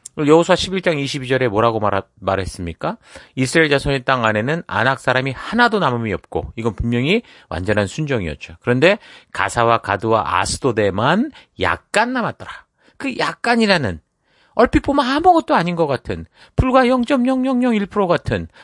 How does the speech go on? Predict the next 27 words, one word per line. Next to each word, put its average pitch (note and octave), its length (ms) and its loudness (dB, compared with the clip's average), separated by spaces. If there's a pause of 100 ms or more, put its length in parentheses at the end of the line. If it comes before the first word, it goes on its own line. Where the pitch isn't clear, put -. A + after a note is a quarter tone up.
바로 D#3+ 280 2
이런 G3+ 340 4
불순종이 D3+ 840 -2 (200)
이 A#2+ 100 -2
골리앗이라는 B2 920 2 (260)
엄청난 F3+ 760 2
민족 C#3+ 460 0
전체의 A2+ 480 -2
올무, A#2+ 520 2 (320)
짐으로 C3+ 480 0
나타나게 G2+ 460 -2
된 D#2+ 200 -8
거죠. C#2+ 260 -14 (1080)
그래서 - 180 2
여호수아 A2+ 280 4
십이 B2 420 -4
장을 B2+ 300 0
그래서 A#2 260 0
보면 G#2+ 480 0
이미 A#2+ 220 -2
나눴던 G2+ 460 -2
것처럼 F#2+ 420 -2 (580)
그 - 120 -2
이스라엘의 E3+ 380 2
군대에 C#3 320 -2
의해서 B2 360 0
막 A2+ 200 -4